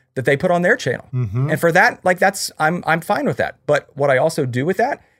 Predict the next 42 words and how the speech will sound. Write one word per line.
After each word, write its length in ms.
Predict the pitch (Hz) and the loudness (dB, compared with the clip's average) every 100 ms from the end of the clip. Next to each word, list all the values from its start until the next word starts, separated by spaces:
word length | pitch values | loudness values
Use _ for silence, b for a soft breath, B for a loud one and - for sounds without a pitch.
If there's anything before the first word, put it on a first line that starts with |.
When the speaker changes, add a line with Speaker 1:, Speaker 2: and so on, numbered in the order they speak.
| _ | _
Speaker 1:
is 100 | 143 160 | -2 0
I 60 | |
will 100 | 185 | 2
charge 340 | - 208 240 147 | 0 2 0 0
more 260 | 135 131 | 0 2
because 320 | 143 147 156 131 | 2 0 -2 0
I 100 | 151 | 0
don't 200 | 160 147 | 0 0
get 160 | 165 160 | -4 -2
any 80 | 160 | 0
of 80 | |
that 160 | 143 143 | -2 -2
residual 720 | 139 120 147 135 131 131 117 | -4 -2 -2 -2 0 0 0
goodness 500 | 110 151 160 127 113 | 0 0 0 -2 -2
of 120 | 123 | -2
it 100 | 123 | -2
being 200 | 131 139 | -2 -2
on 140 | 127 113 | 0 0
my 180 | 123 131 | 0 0
channel 520 | - 123 117 107 - b b - | 0 -2 0 -2 -4 b b -8
to 80 | 120 | -2
help 160 | 131 | -2
drive 320 | 127 117 123 110 | 0 2 2 0
bu-, 180 | 117 - | -4 -4
views, 480 | 120 110 123 120 113 | -8 -4 -2 -2 -2
to 80 | 110 | -2
help 240 | 117 113 | -2 -2
grow 240 | - 120 123 | -2 0 0
my 140 | 120 | 0
channel, 520 | 113 120 117 113 110 b b | -2 -4 -2 -2 -4 b b
to 80 | - | -4
help 160 | 120 123 | -4 -2
give 160 | 123 | -4
me 180 | 120 117 | -2 0
ad 240 | 113 113 117 | 2 2 2
revenue 400 | 110 113 113 113 | 0 0 0 0
and 140 | 104 | -2
sell 180 | - 110 | -2 -2
plans 520 | - 127 113 110 104 | 0 -2 0 -2 -4
down 220 | 107 104 | -4 -2
the 80 | 92 | -2
road. 340 | 117 143 - | 0 0 -2